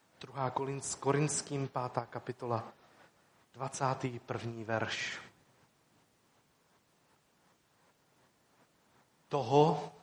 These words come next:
který hřích nepoznal, za nás učinil hříchem, abychom se my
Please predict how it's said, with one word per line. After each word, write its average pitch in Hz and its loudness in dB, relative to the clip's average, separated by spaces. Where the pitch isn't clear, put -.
který 127 0
hřích 120 0
nepoznal, 123 0
za 135 2
nás 165 2
učinil 165 -2
hříchem, 117 -6
abychom 196 0
se 127 -2
my 117 -6